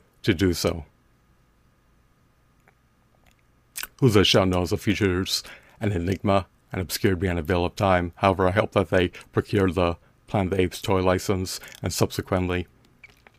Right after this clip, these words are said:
produce high-quality Planet of the Apes action figures to assuage the pent-up customer demand for them. Once again, I hope that you deem this video to be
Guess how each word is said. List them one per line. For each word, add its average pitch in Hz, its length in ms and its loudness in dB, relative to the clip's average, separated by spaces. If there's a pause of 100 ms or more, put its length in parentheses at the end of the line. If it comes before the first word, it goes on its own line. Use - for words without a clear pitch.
(380)
produce 90 500 4 (200)
high-quality 90 640 0 (200)
Planet 90 240 0
of 101 60 -2
the 92 60 2
Apes - 280 -4 (280)
action 110 320 0
figures 92 500 -2 (160)
to 110 100 0
assuage 92 600 0 (340)
the 92 120 -2
pent-up 92 480 0 (520)
customer 95 440 0
demand 87 480 0 (160)
for 92 260 -2
them. 85 260 -2 (2750)
Once 110 160 2
again, 98 220 2
I 95 60 0
hope 104 180 2
that 90 160 0
you 92 220 0 (360)
deem 98 180 2
this 87 160 -2
video 92 280 2
to 92 100 -2
be 90 260 0